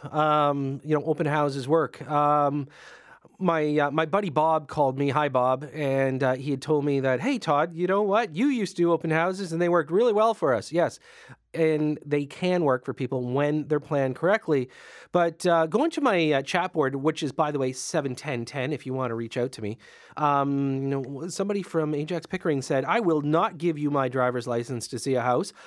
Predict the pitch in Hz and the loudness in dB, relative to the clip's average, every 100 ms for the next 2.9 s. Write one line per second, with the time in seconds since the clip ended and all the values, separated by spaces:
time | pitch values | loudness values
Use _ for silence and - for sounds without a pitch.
0 | - 160 226 226 202 151 135 165 147 175 | -2 2 2 2 2 2 0 -2 -6 -4
1 | 175 139 139 156 147 143 127 180 185 214 | -2 0 0 0 0 0 0 0 0 0
2 | 156 151 147 170 147 143 156 247 127 | -2 0 -2 -2 -2 -2 0 0 -2